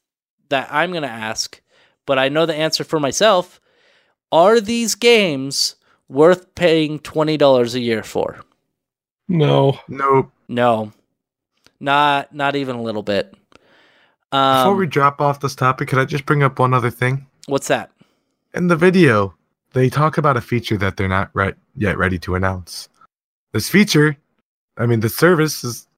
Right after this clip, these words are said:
Speaker 3: coming up in, what, two days? What's today, the sixteenth, seventeenth, or something like that?
Speaker 1: Yeah.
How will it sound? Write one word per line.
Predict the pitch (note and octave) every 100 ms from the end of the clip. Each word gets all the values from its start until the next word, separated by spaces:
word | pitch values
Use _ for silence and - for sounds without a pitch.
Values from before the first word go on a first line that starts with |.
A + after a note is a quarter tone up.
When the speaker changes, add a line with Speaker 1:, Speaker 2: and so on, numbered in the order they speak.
| -
Speaker 3:
coming | B2+ A#2+
up | A#2
in, | A2+
what, | G2 -
two | B2
days? | B2 D3 E3 -
What's | - -
today, | F#2+
the | F#2
sixteenth, | - B2 - C#3+ C3+
seventeenth, | B2 C3+ C3+ C3+
or |
something | C3 C#3
like | C#3
that? | D3 - _ _ -
Speaker 1:
Yeah. | D3 D3